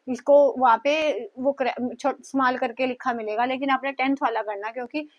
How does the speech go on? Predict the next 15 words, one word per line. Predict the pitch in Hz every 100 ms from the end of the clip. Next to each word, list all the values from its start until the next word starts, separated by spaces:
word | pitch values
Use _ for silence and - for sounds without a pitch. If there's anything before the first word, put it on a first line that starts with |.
| _ -
टीजीटी | 294 302 285 302
base | 277 262
भले | 233 226 247
ही | 269
हो, | 233 285
यहाँ | 262 208
पे | 277
नाइन | 262 240 262
टेंथ | 233 214
से | - 294
ज्यादा | 247 214 208
आता | 196 196
है। | 214 - _ _ _ _ _ _ -
उसके | 269 - 320
बाद | 247 294